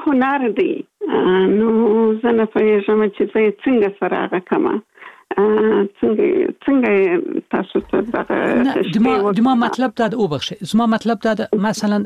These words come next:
Speaker 2: په یوه شعر کې، آه، که چېرته یوه، آه، عشقي شعر یي،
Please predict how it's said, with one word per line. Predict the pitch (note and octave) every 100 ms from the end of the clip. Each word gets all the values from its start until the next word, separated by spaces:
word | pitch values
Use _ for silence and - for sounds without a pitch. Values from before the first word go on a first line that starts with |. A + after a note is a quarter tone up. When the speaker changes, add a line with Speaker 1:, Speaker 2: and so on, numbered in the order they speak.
| -
Speaker 2:
په | D#3
یوه | C#3 C3+
شعر | - G#3+ A2 -
کې، | F3 _ _ - - - - -
آه، | F#3+ D3 - -
که | F#3
چېرته | - A#3 A#3 A3+ G#3+ G3+ - - - F4+
یوه، | E3+ D#3+
آه، | D3 D3+ A#3 F3 D#3+ -
عشقي | F3 - A#3
شعر | - C#3+ A#2
یي، | A2+